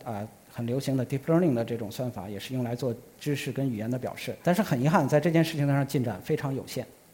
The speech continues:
啊。啊，在实验室的环境下，特定的领域里有一些进展，啊，但这些东西很难拿到实际的商用的这个场景里面来，所以这个也是我们目前啊，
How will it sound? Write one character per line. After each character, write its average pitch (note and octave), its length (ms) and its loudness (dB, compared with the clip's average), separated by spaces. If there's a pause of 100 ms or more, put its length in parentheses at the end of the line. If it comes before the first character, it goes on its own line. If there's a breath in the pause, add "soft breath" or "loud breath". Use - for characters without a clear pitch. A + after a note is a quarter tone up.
啊。 G#2+ 100 -12 (840 loud breath)
啊， A2 100 -8
在 E3+ 160 6
实 F#3 140 4
验 B3 120 10
室 D#3+ 140 4
的 C3+ 100 6
环 C#3+ 160 6
境 D#3+ 140 8
下， D#3 160 4
特 A3+ 160 6
定 A3 160 6
的 G3+ 100 6
领 B2 220 2
域 D#3+ 140 6
里 A2+ 180 -4 (240 loud breath)
有 A2+ 180 -4
一 A#2 60 -4
些 - 160 -2
进 D3+ 180 0
展， E2+ 200 -4 (160)
啊， G2+ 200 -10
但 C3 160 0
这 D3 120 0
些 D3 160 0
东 D3 120 2
西 C#3+ 140 -2
很 A2+ 240 -4
难 A2+ 220 -2
拿 B2+ 160 0
到 B2 160 -2
实 A2+ 280 -6
际 D3+ 240 0
的 G2+ 140 -2
商 C#3+ 320 0
用 C#3 160 2
的 G#2 100 -6
这 A2+ 120 -8
个 A2+ 100 -10
场 A2+ 240 -8
景 B2 140 -6
里 A2+ 80 -8
面 G2+ 180 -12
来， - 160 -14 (100)
所 - 160 -4
以 C#3 60 2
这 A#3 160 6
个 C#3+ 260 6
也 A2+ 120 -4
是 - 180 -4
我 A2+ 140 -2
们 A#2+ 160 -4
目 F#3+ 240 4
前 B2 340 -2 (400 loud breath)
啊， A#2 80 -4